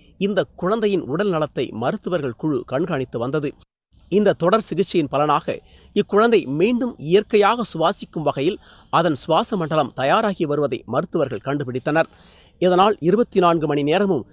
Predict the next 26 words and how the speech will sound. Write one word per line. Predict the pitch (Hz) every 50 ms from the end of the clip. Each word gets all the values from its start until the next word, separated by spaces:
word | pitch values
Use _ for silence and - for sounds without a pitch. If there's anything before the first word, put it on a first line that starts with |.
| - - - _
சிகிச்சையை | - - 196 208 262 269 - - 240 240 233
மேலும் | 185 143 139 156 190 220 240 208 - -
தீவிரப்படுத்திய | 170 190 214 226 196 - 175 160 147 - 160 139
மருத்துவர்கள் | 123 127 147 - - 165 143 117 - 151 208 - - _ _ _ - _
படிப்படியாக | 147 165 214 254 - - 214 202 190 175 156 - 175 131
செயற்கை | - - 160 165 202 - - 180
சுவாசத்திலிருந்து | - - - 160 165 - - 156 - 165 151 156 151 160 160 151
விடுபட்டு | 131 135 147 156 175 160 - - 139 - - - - - - _
இயற்கை | - 165 208 247 - - - 208
சுவாசத்திற்கு | 175 - - 165 165 180 - 175 - - 165 - - 143 -
திரும்பும் | - 160 185 190 190 160
வகையில் | 143 131 131 120 143 214 269 - _ - _ _
அறுவை | 107 131 170 233 247 254 214
சிகிச்சை | - - 180 160 127 - 165 151
மூலம் | 139 139 143 147 127 - _ _
குழந்தையின் | - 170 208 226 214 208 175 147
சுவாச | 123 - - 147 151 196 - - -
மண்டலத்தை | 131 131 151 147 139 - 135 107 - -
தயார் | - 117 127 139 139
செய்தனர். | 135 - 135 139 143 160 170 180 156 - _ _ _ _ _ _ _
நூறு | - 131 170 196 208 185
நாட்களுக்கு | 151 151 165 - - 202 185 170 - - 139
மேலாக | 135 143 156 165 160 165 160 - 190
செயற்கை | 170 - - 139 143 185 190 - - 180
சுவாசம் | - - 147 147 156 160 - 156 139
மூலம் | 139 143 160 175 180